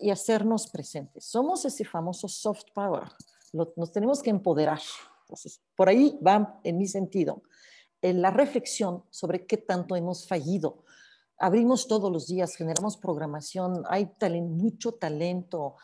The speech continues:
hay entusiasmo, hay amor, hay emoción. Sí, más allá. ¿Qué tanto somos presentes en una agenda de construcción? ¿Qué tanto,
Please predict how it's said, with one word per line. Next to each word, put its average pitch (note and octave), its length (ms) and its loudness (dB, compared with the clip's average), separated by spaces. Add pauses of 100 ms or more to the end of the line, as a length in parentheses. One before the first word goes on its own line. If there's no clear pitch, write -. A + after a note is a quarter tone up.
(120)
hay F#3 160 6
entusiasmo, G3 1080 -2
hay D#3 160 -4
amor, F3 500 2
hay E3 160 -4
emoción. F3 440 -4
Sí, - 340 -4 (1000)
más F#3 220 -2
allá. D#3 200 -4 (500)
¿Qué G#3+ 120 4
tanto G#3+ 480 2
somos F3+ 340 -4
presentes A3 680 -6 (360)
en F#3+ 180 2
una G#3+ 160 4
agenda G3 580 0 (260)
de D#3 120 -6
construcción? - 1600 -6 (100)
¿Qué A3 100 0
tanto, A3 520 -4